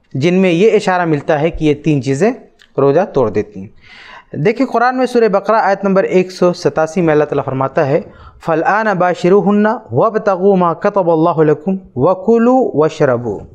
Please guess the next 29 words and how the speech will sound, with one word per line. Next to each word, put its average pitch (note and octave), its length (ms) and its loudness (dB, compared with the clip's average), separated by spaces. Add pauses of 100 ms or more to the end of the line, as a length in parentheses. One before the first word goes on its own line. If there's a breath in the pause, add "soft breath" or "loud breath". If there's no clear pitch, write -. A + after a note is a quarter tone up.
(960 loud breath)
यानी A#3+ 320 2
रात F#3+ 580 0
हो F#3+ 180 2
जाने F3 240 0
के C#3 140 0
बाद, A#2+ 280 -2 (320)
दिन F3 400 -2 (120)
ख़त्म F3 360 -4
होने D#3 220 0
के C#3+ 140 -2
बाद, A#2+ 280 -2
रोज़ा G3 440 2
ख़त्म G3 420 -4
होने E3 180 2
के C#3+ 100 0
बाद B2 320 -2 (260 soft breath)
अल्लाह G#3 300 2
की G3+ 160 -2
तरफ F3 220 0
से E3+ 240 0 (260)
इजाज़त D3+ 480 2
मिल D3+ 160 4
रही D3+ 160 2
है G3+ 100 4 (440 loud breath)
कि D#3 80 0
"फलआन D#3+ 640 0
बाशिरुहुन्ना", A#2+ 720 -4 (100)
यानी E3+ 180 0
अब F#3+ 300 -4